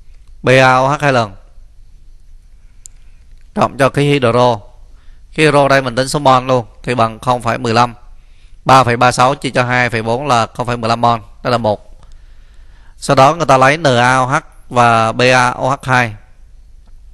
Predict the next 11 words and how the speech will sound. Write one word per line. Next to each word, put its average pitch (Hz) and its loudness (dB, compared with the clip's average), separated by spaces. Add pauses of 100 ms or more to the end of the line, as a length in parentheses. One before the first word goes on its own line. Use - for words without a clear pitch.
(1500)
cho 135 0
tác 156 -2
dụng 110 -4
với 120 0
H 139 -6
hai 127 -2
S 139 -6
bốn 131 -4
để 135 -8
trung 127 -8
hòa. 113 0